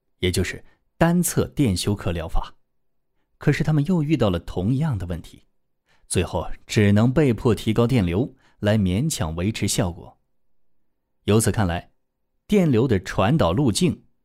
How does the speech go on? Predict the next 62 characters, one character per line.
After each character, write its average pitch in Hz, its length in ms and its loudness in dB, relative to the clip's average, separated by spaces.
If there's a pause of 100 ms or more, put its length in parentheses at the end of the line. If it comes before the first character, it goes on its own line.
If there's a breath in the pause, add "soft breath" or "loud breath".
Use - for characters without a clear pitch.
(140)
要 117 160 4
比 90 140 -2
癫 127 260 2
痫 95 200 -2
发 151 180 0
作 113 260 -2 (200 loud breath)
更 214 180 4
能 107 160 2
影 98 160 2
响 82 160 -4
患 110 260 0
者 87 120 -4
的 95 80 -14
精 110 200 0
神 92 200 -4
状 98 200 -4
态。 - 220 -18 (1300)
现 104 220 0
在， 90 380 -4 (160)
神 117 320 0
经 120 220 0
科 139 120 -2
学 117 160 -2
家 113 280 -2 (180 soft breath)
可 - 160 2
以 160 80 4
借 160 220 2
助 131 220 0
脑 90 200 2
电 113 260 0
图 - 440 -8 (140)
来 95 180 0
检 95 220 -2
测 110 160 -2
大 113 140 0
脑 85 120 -2
的 87 80 -6
功 120 160 2
能， - 180 -4 (520)
人 151 180 2
们 175 140 2
只 113 180 0
需 120 160 -2
通 147 200 0
过 117 100 2
头 117 380 -2
皮 113 260 -4
表 87 220 -2
面 120 180 0
的 92 80 -4
电 107 220 0
极， - 340 -8 (300 soft breath)
就 185 160 2
能 131 120 2
够 143 120 0
记 156 180 0
录 117 160 0
大 139 220 -2
脑 90 180 -4
电 156 280 -2
位 143 200 -2
的 - 220 -12